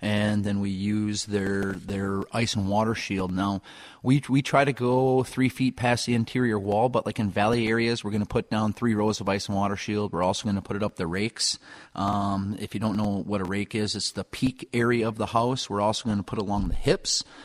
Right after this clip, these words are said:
This is where two roof lines come together. So, and then we're going to put a synthetic underlayment over the, the top of the entire thing. So it's just in, I think, the best way of doing roofing. And when it talks, when you,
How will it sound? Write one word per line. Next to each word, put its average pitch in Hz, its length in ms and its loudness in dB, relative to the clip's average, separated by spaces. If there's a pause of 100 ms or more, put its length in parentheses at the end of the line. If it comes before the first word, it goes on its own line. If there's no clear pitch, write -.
(120)
This - 160 -4
is 104 100 -4
where 104 160 0
two - 180 0
roof 107 240 0
lines 107 300 -2
come 95 220 -4
together. 113 460 -4 (480)
So, 104 720 0
and 113 140 0
then 120 140 4
we're 120 80 2
going 113 260 2
to 110 80 0
put - 180 0
a 104 80 0
synthetic 107 600 -2
underlayment 107 520 0
over 104 220 -2
the, 92 140 -2
the 104 300 -4
top 104 360 -2
of 95 140 -4
the 95 80 -2
entire 90 400 -4
thing. 87 320 -10 (160)
So 98 380 -6 (260)
it's - 120 -6
just - 220 -2
in, 107 140 2 (320)
I - 80 -4
think, 120 180 2
the - 80 -4
best 110 400 0
way 110 160 2
of 98 60 -2
doing 104 200 2
roofing. 127 520 2
And 101 100 0
when 104 100 0
it 98 120 -2
talks, - 400 0
when 104 160 0
you, 98 320 0